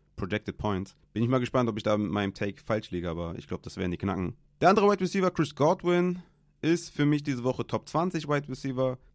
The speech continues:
Hat ja mit der Nackenverletzung zu kämpfen, hatte ein Did Not Practice und Limited Practice. Matze schrieb mir bisher, ähm, oder schrieb mir, dass es bisher wenig Infos darüber gibt, aber soll wohl nichts Ernstes sein und ich denke, somit, äh, werde ich das auch behandeln, dass das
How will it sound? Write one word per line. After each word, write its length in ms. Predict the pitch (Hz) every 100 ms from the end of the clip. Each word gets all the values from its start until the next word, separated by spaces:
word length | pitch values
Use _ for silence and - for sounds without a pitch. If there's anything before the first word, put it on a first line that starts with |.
| _
Hat 200 | 127 139
ja 240 | 135 127
mit 160 | 120 113
der 100 | 101
Nackenverletzung 680 | 107 151 185 143 139 139 131
zu 100 | 120
kämpfen, 540 | 131 123 - 123 117
hatte 200 | 113 110
ein 120 | 101
Did 140 | 98 -
Not 180 | 131
Practice 320 | - 123 110 101
und 140 | 92
Limited 360 | 113 196 190 139
Practice. 520 | 139 135 123 127 - _ -
Matze 320 | 104 123 -
schrieb 200 | 117 139
mir 140 | - 107
bisher, 640 | 107 113 117 110 107 101
ähm, 320 | - 101 101
oder 160 | - 98
schrieb 240 | - 127
mir, 220 | 113 107 101 - _
dass 140 | 92
es 60 | 90
bisher 460 | 101 101 98 95 87 82
wenig 380 | 110 123 101
Infos 340 | - 143 143 127
darüber 300 | 113 113 110
gibt, 300 | 107 110 - _ _
aber 220 | 101 104
soll 260 | 92 110 104
wohl 140 | 101
nichts 280 | 98 101 -
Ernstes 440 | 80 101 - 90
sein 220 | 85 90
und 180 | 87 85 73 _
ich 120 | -
denke, 240 | - 85 82
somit, 380 | 87 87 - -
äh, 180 | 80
werde 120 | 90 87
ich 60 |
das 80 | 87
auch 100 | 82
behandeln, 420 | 82 85 107 95
dass 160 | 92 -
das 340 | 92 90 -